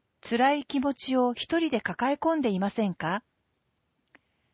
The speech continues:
精神障害者や家族の支援をしている社会福祉法人萌えによる奈良県民の方を対象とした電話相談を実施します。眠れない日や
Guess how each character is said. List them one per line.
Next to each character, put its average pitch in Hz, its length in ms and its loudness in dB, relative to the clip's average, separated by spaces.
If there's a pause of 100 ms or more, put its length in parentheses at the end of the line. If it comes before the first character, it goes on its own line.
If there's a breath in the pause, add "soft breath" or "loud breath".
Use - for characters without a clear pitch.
(120)
精 269 320 4
神 285 300 -2
障 285 280 2
害 294 160 2
者 247 160 0
や 190 240 2 (240 soft breath)
家 285 140 -4
族 269 300 0
の 185 100 0
支 170 240 -4
援 214 240 2
を 220 60 2
し - 120 -8
て 208 180 2
い 208 80 0
る 202 200 0 (260 soft breath)
社 175 200 -2
会 247 240 2
福 262 200 -8
祉 247 180 -2
法 240 260 2
人 160 260 -4
萌 196 220 2
え 285 80 2
に 214 140 4
よ 170 160 0
る 151 200 -4 (520 soft breath)
奈 233 240 4
良 - 20 -16
県 285 260 2
民 233 160 4
の 160 100 -2
方 196 340 -2
を 156 80 -2
対 185 240 -2
象 208 240 -2
と 208 120 -6
し - 160 -8
た 190 240 2 (360 soft breath)
電 233 260 4
話 294 140 2
相 302 260 0
談 208 240 2
を 226 80 2
実 190 180 -4
施 - 180 -6
し 185 200 -4
ま 170 180 0
す。 - 180 -20 (1000)
眠 202 240 4
れ 214 120 4
な 208 180 4
い 208 40 0
日 208 160 -6
や 196 240 4